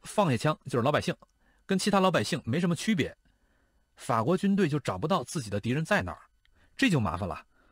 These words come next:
对法国军队来说，敌人无所不在，因为每个老百姓都随时可能变成游击队员；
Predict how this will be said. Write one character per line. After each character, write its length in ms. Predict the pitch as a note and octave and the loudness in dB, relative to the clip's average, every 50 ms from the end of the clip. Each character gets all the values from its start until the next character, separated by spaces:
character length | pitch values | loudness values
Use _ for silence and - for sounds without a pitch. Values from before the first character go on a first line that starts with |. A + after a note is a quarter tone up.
| _ _ _ _ | _ _ _ _
对 120 | - G#3+ | 0 0
法 260 | G3+ - - B2+ G#2+ A2 | 0 2 0 -2 0 2
国 120 | C3+ F3+ | 0 0
军 140 | - A3 G#3 | 2 2 0
队 120 | F#3+ F3+ | 2 2
来 140 | C3 B2+ C#3+ | 2 2 0
说， 240 | C#3+ - F3 F3+ - - - - _ _ _ | 2 2 0 0 0 -6 -20 -20 _ _ _
敌 160 | - B2 F3 | -2 0 2
人 220 | G#3 F#3 F#3+ G3 F3+ | 4 4 4 2 2
无 160 | D3 F3+ A#3+ | 2 0 0
所 160 | - - A2+ | 0 0 -2
不 100 | F#2+ A2 | -2 -2
在， 180 | G#2 A#2 G#2+ - _ _ _ _ _ _ _ _ _ _ _ | -2 -2 -2 -4 _ _ _ _ _ _ _ _ _ _ _
因 140 | - G3 G#3+ | 0 2 4
为 100 | A#3 A#3+ | 4 4
每 200 | A3 E3+ B2 G#2+ | 4 4 2 2
个 80 | F#2+ F#3+ | 2 2
老 140 | G3 E3+ E3 | 2 2 2
百 120 | D3+ B2+ | 2 0
姓 200 | A2+ - D3 B2+ | 0 0 -2 -2
都 120 | - F3+ | -2 -2
随 240 | F3+ - - - G3 | -2 0 0 0 0
时 120 | F#3 G3+ G#3 | 0 0 -4
可 160 | - - B2 | -2 -2 0
能 160 | G2+ A2 C3 | 0 0 0
变 140 | C3 D3 A#2+ | -2 -2 0
成 120 | A2 A#2 | 0 0
游 120 | A2+ A2+ A2 | 0 0 -2
击 100 | A#2 G#2+ | -2 0
队 100 | A2 G#2 | 0 -2
员； 180 | F#2 F2 F#2+ | -2 -2 -6